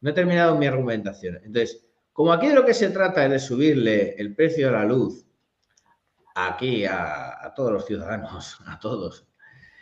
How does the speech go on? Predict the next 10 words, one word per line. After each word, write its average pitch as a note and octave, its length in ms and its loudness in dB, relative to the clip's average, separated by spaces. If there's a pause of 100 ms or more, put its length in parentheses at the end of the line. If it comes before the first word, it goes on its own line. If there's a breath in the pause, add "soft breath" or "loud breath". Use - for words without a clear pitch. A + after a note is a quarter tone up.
(300 soft breath)
y, C#3+ 840 4 (400)
y D#3 140 0
para D#3+ 260 2
que D#3+ 100 -2
se E3 320 -4
sientan G#3 600 -2
mal F#3+ 340 4
en C#3+ 160 0
conciencia, C3+ 920 -4
dicen, B2 320 -4